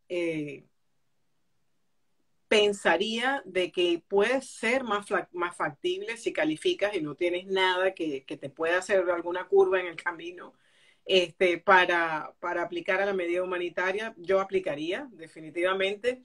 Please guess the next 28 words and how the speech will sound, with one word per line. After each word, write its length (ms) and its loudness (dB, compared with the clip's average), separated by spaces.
Sin 260 2
embargo, 680 4
hay 200 2
dos 160 -2
cosas 260 -6
que 100 -6
son 160 -6
completamente 540 -2
diferentes. 440 -6
La 120 -2
visa 240 0
de 100 4
turista 320 -2
es 60 -2
la 100 2
visa 280 0
de 100 0
turista, 460 -4
vas 180 -2
a 40 -8
entrar 260 2
como 200 -4
turista 360 -6
y 20 -2
después 240 -4
tienes 240 -6
que 120 -2
ver 260 0